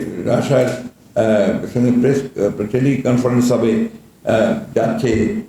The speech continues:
আহ, সেন্ট মার্টিন দিয়ে দিলেই আপনার, আহ, তার সমস্যার সমাধান হয়ে যাবে। এই কথাগুলো আপনারাই বলছেন। কিন্তু এটা যদি তারা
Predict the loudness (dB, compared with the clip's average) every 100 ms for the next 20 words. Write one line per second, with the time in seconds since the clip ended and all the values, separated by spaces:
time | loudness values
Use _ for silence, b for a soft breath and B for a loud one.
0 | -6 0 2 2 2 0 2 0 0 0
1 | 0 2 2 2 2 2 2 0 0 -2
2 | -2 -8 -14 _ 0 0 2 0 -2 -2
3 | 0 0 0 0 2 2 2 0 0 -2
4 | -4 -12 -20 _ _ _ -6 -2 0 2
5 | 2 0 -2 0 2 2 0 -2 -6 -8
6 | -12 -20 -20 -20 -20 _ -20 -8 -2 0
7 | 0 2 2 2 0